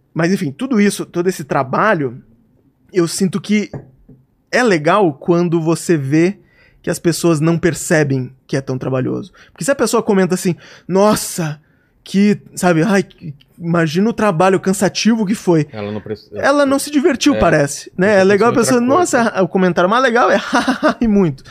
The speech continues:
Speaker 1: sabe? É uma coisa, a pessoa só quer se divertir. Eu tenho um público muito grande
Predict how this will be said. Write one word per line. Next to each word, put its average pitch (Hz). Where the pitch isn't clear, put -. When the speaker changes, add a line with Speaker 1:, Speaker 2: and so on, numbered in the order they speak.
Speaker 1:
sabe? 185
É -
uma 175
coisa, 214
a -
pessoa 233
só 220
quer 311
se -
divertir. 208
Eu 160
tenho 208
um 190
público 196
muito 208
grande 156